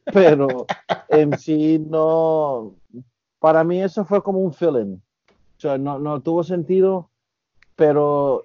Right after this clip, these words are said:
Speaker 2: la persona correcta lo ganó y, you know, vamos para el otro, que ese sí fue basura, mano.
Speaker 1: Mano, y yo jamás pensé que iba a decir esto en mi vida como fanático de lucha libre, eh, pero, eh, la peor lucha de la noche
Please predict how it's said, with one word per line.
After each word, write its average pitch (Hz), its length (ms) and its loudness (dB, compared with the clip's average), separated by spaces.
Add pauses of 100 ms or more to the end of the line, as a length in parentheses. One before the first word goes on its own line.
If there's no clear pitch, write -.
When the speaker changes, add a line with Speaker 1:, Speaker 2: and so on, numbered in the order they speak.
(120)
Speaker 2:
la 147 180 -2
persona 147 400 -8
correcta 151 380 -6
lo 147 160 0
ganó 156 580 -2
y, 117 480 -4 (240)
you 139 140 -4
know, 101 260 -6 (380)
vamos 131 300 0
para 170 120 4
el 147 60 0
otro, 131 260 -2
que 120 80 -6
ese 139 160 -6
sí 139 160 -10
fue 143 160 -4
basura, 113 460 -2
mano. 98 340 -6 (720)
Speaker 1:
Mano, 175 300 0
y 165 140 -2
yo 165 120 0
jamás 180 280 -2
pensé 180 400 0
que 170 80 -2
iba 151 120 2
a 151 40 4
decir 156 240 -2
esto 160 220 -6
en 156 60 -8
mi 143 120 -6
vida 143 220 -4
como 147 200 -6
fanático 143 460 -4
de 147 100 0
lucha 143 280 0
libre, 131 420 0 (500)
eh, 131 800 0
pero, 180 420 6 (800)
eh, 139 320 -6
la 135 160 2
peor 139 220 0
lucha 160 300 -2
de 165 60 0
la 151 100 -2
noche 147 420 -4